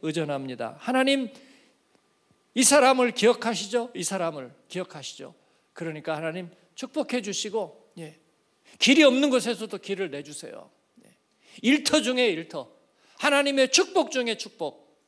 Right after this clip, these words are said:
하나님 그렇게 해주세요. 제 생각에도 그런 건 잘한 기도라고 생각이 돼요. 하나님이 응답하실 거라고 믿습니다.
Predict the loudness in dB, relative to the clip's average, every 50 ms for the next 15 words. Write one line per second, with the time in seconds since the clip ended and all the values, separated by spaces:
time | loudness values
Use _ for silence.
0 | _ _ _ _ _ _ -8 -6 -4 -4 -4 -6 -8 -8 -8 -8 -8 -8 -8 -8
1 | -10 -10 -10 -12 -14 -14 -14 -16 -18 -20 -20 _ _ _ _ _ _ _ _ _
2 | _ _ _ _ _ _ _ _ _ _ _ _ _ _ _ _ _ _ _ _
3 | _ _ _ _ _ _ _ _ _ _ _ _ -18 -14 -12 -12 -10 -8 -6 -6
4 | -6 -8 -10 -12 -12 -12 -14 -12 -12 -12 -14 -14 -14 -14 -12 -10 -10 -8 -10 -10
5 | -10 -10 -10 -10 -10 -12 -16 -18 -16 -16 -16 -16 -18 -20 _ -20 -20 _ _ _
6 | _ _ _ _ _ _ _ _ _ _ _ _ -6 -4 -4 -4 -6 -8 -8 -10
7 | -8 -4 -2 -2 -2 -2 -4 -8 -8 -8 -8 -6 -6 -6 -6 -8 -10 -8 -6 -4
8 | -4 -4 -6 -10 -16 -20 -20 -20